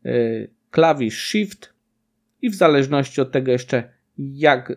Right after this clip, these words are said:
zrotujemy naszą rączkę, będziemy mieli go albo pionowy, albo poziomy. Także bardzo fajna, y, funkcja również i w tym wydaniu.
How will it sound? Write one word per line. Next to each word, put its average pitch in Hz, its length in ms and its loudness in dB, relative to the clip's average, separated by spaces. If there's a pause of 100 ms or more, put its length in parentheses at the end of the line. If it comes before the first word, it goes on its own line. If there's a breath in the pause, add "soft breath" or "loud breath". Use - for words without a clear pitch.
zrotujemy 131 760 2
naszą 123 420 -2
rączkę, 180 440 0
będziemy 120 480 0
mieli 117 420 -2 (800 soft breath)
go 120 380 -4
albo 196 260 2
pionowy, 156 600 -2 (160)
albo 131 380 4
poziomy. 113 540 -2
Także 143 600 -2 (380)
bardzo 147 460 4
fajna, 117 600 0 (760)
y, - 20 -2
funkcja 147 640 0
również 120 640 -2
i 123 360 -6 (1300)
w - 120 -14
tym 170 220 6
wydaniu. 131 480 2